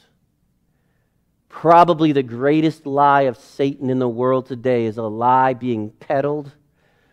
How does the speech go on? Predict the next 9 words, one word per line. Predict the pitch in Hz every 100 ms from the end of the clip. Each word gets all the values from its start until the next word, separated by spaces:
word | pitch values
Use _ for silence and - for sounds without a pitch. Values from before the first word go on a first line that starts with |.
| _ -
by | 113 104
churches | - - - 139 123 - 95 101 _ _ _ _ _ _
across | - 110 - - 117 117 110
the | -
country | 123 - 127 110 -
and | 110
around | 104 92 101 110
the | 98
world. | 98 87 90